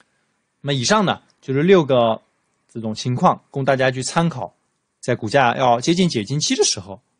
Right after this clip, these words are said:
我们应该如何去看他们其中的投资机会和风险。上面讲完了呢，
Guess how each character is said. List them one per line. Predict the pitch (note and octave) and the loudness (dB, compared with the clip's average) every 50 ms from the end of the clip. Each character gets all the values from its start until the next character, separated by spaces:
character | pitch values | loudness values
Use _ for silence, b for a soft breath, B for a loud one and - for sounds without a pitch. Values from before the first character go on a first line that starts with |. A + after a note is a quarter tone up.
| _ _ _ _ - | _ _ _ _ -12
我 | G2 | -10
们 | G2 G#2 | -8 -6
应 | G#2+ | -4
该 | A2+ A2+ | -2 -2
如 | A2 G#2+ A#2+ C3 | 0 0 0 0
何 | - - A#2+ A2 | 0 0 0 -2
去 | - - C3 A#2 G#2+ - _ _ _ _ _ _ _ _ _ _ _ _ | 0 -2 -4 -4 -6 -6 _ _ _ _ _ _ _ _ _ _ _ _
看 | - - F3 B2 G#2 - _ _ _ _ | -4 -2 -2 -2 -2 -6 _ _ _ _
他 | - B2+ | -6 -4
们 | B2 B2+ | -2 -2
其 | - B2 | -4 -4
中 | A2 A2+ A2+ | -4 -4 -4
的 | A#2 | -4
投 | A2+ - A2 | -4 -6 -4
资 | A2 B2 A#2 | -4 -2 0
机 | B2+ C3+ | 0 -2
会 | B2 A2+ | -2 -2
和 | G#2 F#2+ | -4 -4
风 | G#2+ A#2+ C3 | -4 -4 -4
险。 | C3 - - _ _ _ _ _ _ _ _ _ _ _ _ _ _ _ _ _ _ _ _ _ _ _ _ _ _ _ _ _ | -4 -6 -12 _ _ _ _ _ _ _ _ _ _ _ _ _ _ _ _ _ _ _ _ _ _ _ _ _ _ _ _ _
上 | _ - C4 | _ 0 2
面 | A#3+ G#3 E3+ D3 C#3+ C3 | 2 2 2 0 -2 0
讲 | - B2 A2 G#2+ | 0 2 2 2
完 | G#2 G#2 | 0 0
了 | A#2+ C#3 | 0 0
呢， | D3 B2 G2+ | 0 0 -2